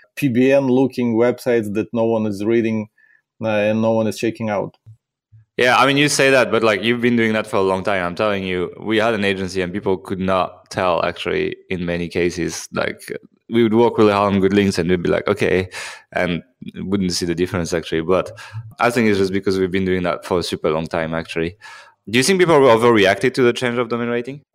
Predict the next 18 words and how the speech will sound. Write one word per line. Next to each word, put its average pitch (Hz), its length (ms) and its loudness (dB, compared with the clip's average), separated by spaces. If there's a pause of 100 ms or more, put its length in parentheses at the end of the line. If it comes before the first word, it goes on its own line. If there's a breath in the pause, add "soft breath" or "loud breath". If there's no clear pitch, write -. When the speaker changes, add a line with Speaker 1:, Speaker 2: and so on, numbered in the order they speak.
(140)
Speaker 1:
No, 139 840 4
no, 131 300 4
I 123 80 6
don't 175 260 2
think 139 260 -4
that 127 160 -2
people 127 320 0
were 123 260 4
overreacting. 120 880 0 (240)
Maybe 143 320 0
that's 120 240 2
because 120 440 -2
<laughs> 147 80 4
I 127 40 4
was 127 160 2
mostly 127 360 0
communicating 117 840 0
with 113 380 0